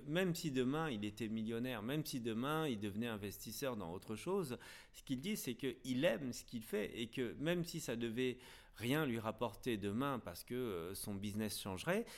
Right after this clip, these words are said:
il continuerait à faire des podcasts, il continuerait à faire des vlogs parce que c'est ce qu'il aime naturellement faire.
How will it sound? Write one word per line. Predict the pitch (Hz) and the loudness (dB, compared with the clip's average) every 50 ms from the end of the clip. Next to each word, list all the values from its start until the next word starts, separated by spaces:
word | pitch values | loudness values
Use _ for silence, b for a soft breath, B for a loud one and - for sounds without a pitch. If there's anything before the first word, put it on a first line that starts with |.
| B B B B - | B B B B 0
il | 165 151 | 0 2
continuerait | - 165 156 135 - 120 110 107 107 98 - 123 151 196 220 208 - | 2 2 2 2 2 2 2 2 2 2 2 0 0 0 0 -2 -2
à | 110 101 | -4 -4
faire | - 139 131 123 110 | -2 -2 -2 0 0
des | 104 101 | -2 -4
podcasts, | 104 - 95 92 - 110 107 135 175 170 - - - - | -4 -6 -10 -8 -6 -4 -4 -2 -2 -4 -6 -12 -10 -6
il | 151 139 - | -6 -6 -4
continuerait | - 135 117 - - 117 107 110 110 104 101 | -2 -2 -2 0 0 0 2 2 2 0 -2
à | 92 | -4
faire | - - 92 85 | -4 -6 -6 -6
des | 85 87 87 | -6 -6 -4
vlogs | 104 135 165 180 170 - | -2 -2 -2 -2 -4 -6
parce | - 95 101 - | -10 -10 -8 -6
que | - - 131 151 170 160 B B B B B | -4 -2 0 0 -2 -4 B B B B B
c'est | B - 101 | B -8 -8
ce | 92 - | -8 -6
qu'il | - 117 113 131 | -2 0 0 2
aime | 151 151 117 98 101 107 | 2 2 2 2 2 4
naturellement | 123 135 131 131 - 131 110 113 107 107 104 101 98 | 4 2 2 0 -2 -4 -4 -2 -2 -2 -2 -4 -6
faire. | 98 - 90 85 85 | -6 -8 -8 -8 -8